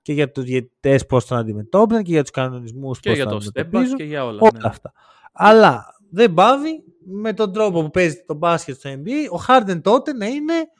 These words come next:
Speaker 1: ο καλύτερος scorer
Speaker 2: Ναι.
Speaker 1: και ο καλύτερος επιθετικός παίκτης της λίγας. Τώρα, δεν ισχύει αυτό.
Speaker 2: Μμμ.
Speaker 1: Δεν ισχύει γιατί δεν βρίσκεται πλέον στο prime του.
Speaker 2: Εντάξει, ναι.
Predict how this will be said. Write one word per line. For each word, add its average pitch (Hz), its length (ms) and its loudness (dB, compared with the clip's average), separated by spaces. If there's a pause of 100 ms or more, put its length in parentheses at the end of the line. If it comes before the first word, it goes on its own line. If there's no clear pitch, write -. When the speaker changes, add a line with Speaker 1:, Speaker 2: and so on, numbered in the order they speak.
(160)
Speaker 1:
ο 208 120 -4
καλύτερος 240 680 -2
scorer 311 400 4 (440)
Speaker 2:
Ναι. 254 220 -10
Speaker 1:
και 226 100 -4
ο 226 60 0
καλύτερος 277 340 0
επιθετικός 269 460 -14
παίκτης 262 260 -4
της 220 120 -14
λίγας. 131 480 -6 (1000)
Τώρα, 139 540 0 (1000)
δεν - 200 -12
ισχύει 269 320 -8
αυτό. - 300 -14 (640)
Speaker 2:
Μμμ. 110 220 -16
Speaker 1:
Δεν 240 140 -4
ισχύει 277 200 -4
γιατί 294 240 -4 (600)
δεν 294 200 -8
βρίσκεται 277 380 -8
πλέον 277 220 -6
στο - 160 -8
prime 190 380 -2
του. - 140 -16 (680)
Speaker 2:
Εντάξει, 120 300 -10
ναι. - 80 -20